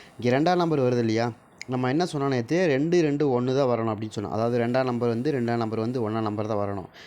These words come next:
அதே மாதிரி தான் இன்னைக்கும் நமக்கு என்ன பண்ணாங்கன்னா, ரெண்டு வந்துச்சு, ரெண்டு வந்துச்சு, ஒண்ணாம் நம்பர் தான் வந்துச்சு. சரிங்களா? என்ன வந்துச்சுன்னா, நூத்தி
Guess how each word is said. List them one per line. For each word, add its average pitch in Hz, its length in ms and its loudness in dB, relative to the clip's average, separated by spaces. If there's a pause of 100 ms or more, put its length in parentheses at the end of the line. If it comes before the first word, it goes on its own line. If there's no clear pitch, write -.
(140)
அதே 123 300 2
மாதிரி 156 220 0
தான் 139 160 0
இன்னைக்கும் 151 340 0
நமக்கு 117 200 0
என்ன 123 140 0
பண்ணாங்கன்னா, 104 600 -2
ரெண்டு 135 360 0
வந்துச்சு, 117 340 -4
ரெண்டு 117 340 -2
வந்துச்சு, 107 260 -4
ஒண்ணாம் 110 320 -2
நம்பர் 107 180 -4
தான் 110 160 -2
வந்துச்சு. 95 300 -10 (440)
சரிங்களா? 131 320 0
என்ன 160 180 2
வந்துச்சுன்னா, 135 380 -2
நூத்தி 139 540 -2